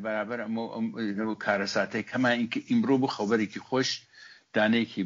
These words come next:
بۆنێرێکی زۆر تایبەتیان ڕوبەڕووی دەفتەری نیویۆرک تایمز، جەناب تای لە ئەمریکا.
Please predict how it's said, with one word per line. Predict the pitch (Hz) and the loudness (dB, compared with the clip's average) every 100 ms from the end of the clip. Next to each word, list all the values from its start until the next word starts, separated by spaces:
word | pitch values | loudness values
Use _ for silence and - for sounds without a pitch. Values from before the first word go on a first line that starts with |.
| 95 | 0
بۆنێرێکی | 120 127 123 117 110 101 | 4 4 4 2 0 0
زۆر | 113 127 - | 0 0 0
تایبەتیان | 107 101 98 131 131 107 | 0 0 -2 -2 0 0
ڕوبەڕووی | 107 101 117 120 | 0 0 0 0
دەفتەری | 110 - 127 127 117 | -2 -2 -2 2 2
نیویۆرک | 110 98 101 - | 4 4 2 0
تایمز، | 131 123 95 - - - | 2 2 -2 -6 -12 -10
جەناب | 110 113 95 | -6 -6 -6
تای | 101 98 | -10 -8
لە | 107 | -8
ئەمریکا. | 98 92 90 113 | -8 -8 -4 0